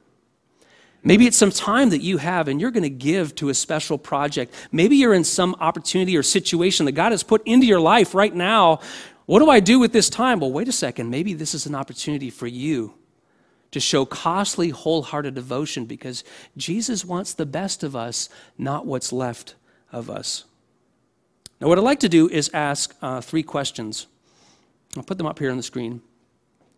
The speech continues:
one by one. As we kind of think through this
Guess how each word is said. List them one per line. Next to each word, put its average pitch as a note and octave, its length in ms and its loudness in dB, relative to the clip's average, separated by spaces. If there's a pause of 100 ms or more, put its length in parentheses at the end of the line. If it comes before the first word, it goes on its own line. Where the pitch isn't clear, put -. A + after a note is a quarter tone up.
one B2 160 -6
by G#2 120 -4
one. G2 220 -8 (840)
As D#3+ 180 2
we B3 120 4
kind D4+ 180 4
of A#3+ 80 2
think G3+ 240 0
through D#3 300 0
this C3+ 500 -2